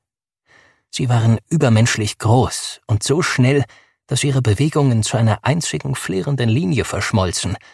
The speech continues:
wenn sie ihre silbernen, schimmernden Klingen auf die Menschen niedersausen ließen.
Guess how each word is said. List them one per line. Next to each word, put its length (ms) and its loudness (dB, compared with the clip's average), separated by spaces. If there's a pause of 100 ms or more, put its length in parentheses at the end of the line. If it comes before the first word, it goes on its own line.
(260)
wenn 120 -2
sie 140 0
ihre 180 0
silbernen, 540 2
schimmernden 560 0
Klingen 400 2
auf 160 -4
die 100 0
Menschen 400 2
niedersausen 640 -2
ließen. 360 -6